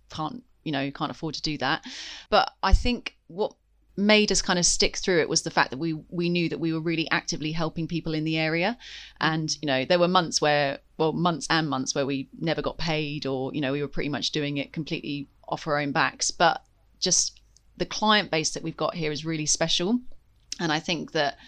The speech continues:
it sounds, you know, it sounds a bit corny, but those are the sort of people that we think about when things are a bit tricky. And it's a, it's a role that's always evolving. And I think that's what kind of keeps us on our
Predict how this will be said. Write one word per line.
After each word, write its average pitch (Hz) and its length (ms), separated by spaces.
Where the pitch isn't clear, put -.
it 165 120
sounds, 175 400
you 170 80
know, 147 100
it 139 80
sounds 156 220
a - 20
bit - 120
corny, 156 300
but - 260
those 170 260
are 156 40
the 156 160
sort - 220
of - 100
people 165 260
that 147 220
we 170 100
think 165 180
about 151 260
when 147 160
things 151 240
are 151 60
a 147 60
bit 147 180
tricky. 147 540
And 151 420
it's 185 180
a, 196 180
it's 190 160
a 196 80
role 190 300
that's 156 220
always 170 260
evolving. 165 540
And 165 100
I 165 60
think 151 160
that's 151 260
what 131 140
kind 151 160
of 147 60
keeps - 260
us 139 100
on 147 100
our 143 220